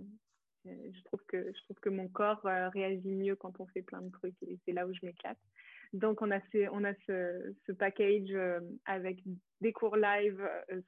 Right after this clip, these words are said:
soit en illimité ou un cours live par semaine. Mais vous avez aussi, dernièrement, je viens de, d'ouvrir aussi un accès à, euh, les, des vidéos en ligne.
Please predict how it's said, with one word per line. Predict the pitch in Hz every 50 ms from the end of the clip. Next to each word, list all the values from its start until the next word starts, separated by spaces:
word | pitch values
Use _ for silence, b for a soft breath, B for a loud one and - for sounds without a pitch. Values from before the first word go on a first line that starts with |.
| -
soit | - 226 220
en | 220 220
illimité | 226 214 220 220 220 208 - - 226 220 220 214
ou | 202 196 202
un | 196
cours | 196 - 190 196
live | 190 185 185 180 _
par | 185 185 - _
semaine. | 190 190 190 202 214 220 214
Mais | 202 196
vous | 185 196 190 202
avez | 190 185 208
aussi, | 208 208 - - - 262 226
dernièrement, | 226 208 202 202 202 196 202 208 233 226
je | 214 208
viens | 190 185 185 185 208 208 214
de, | 214 190 202
d'ouvrir | 190 180 185 208 196 196 208 208 233 233 226 220
aussi | 196 196 - _ _ _ 214 202
un | 196 190
accès | 185 185 - - - 226 226 220 - -
à, | 190 190 196 196 196 190 185
euh, | 185 185 185 B B B B B B B -
les, | 202 202 202 196 196 196 196 196 190 185
des | 180 202
vidéos | 190 196 233 220 247 226 226 226
en | 208 190
ligne. | 185 196 226 262 277 285